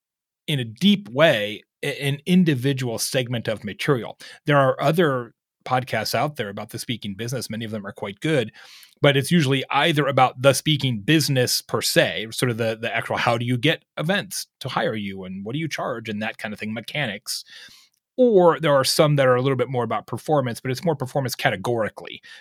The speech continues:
not let's take five minutes and drill down on it. There's just no one's ever done it before,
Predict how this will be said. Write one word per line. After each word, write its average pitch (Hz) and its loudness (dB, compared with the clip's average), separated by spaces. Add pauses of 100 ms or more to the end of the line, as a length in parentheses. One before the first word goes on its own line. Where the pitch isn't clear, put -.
(100)
not 127 2
let's 139 -2
take 139 0
five 120 2
minutes 117 -2
and 113 0
drill 101 -4
down 98 -8
on 147 -6
it. 190 -4
There's 151 -4
just 131 -2
no 139 2
one's 127 0
ever 104 0
done 123 4
it - -2
before, 104 -8